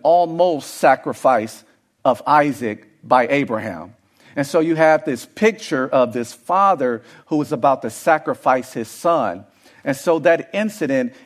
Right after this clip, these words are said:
is a type or picture of what would truly happen as we see in the New Testament, that God the Father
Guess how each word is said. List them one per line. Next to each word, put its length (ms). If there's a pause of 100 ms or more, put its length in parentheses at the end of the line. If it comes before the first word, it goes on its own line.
is 160
a 100
type 580 (440)
or 160
picture 580
of 400 (240)
what 160
would 260 (280)
truly 340
happen 360
as 140
we 100
see 200
in 80
the 80
New 220
Testament, 640 (400)
that 420 (220)
God 240
the 80
Father 500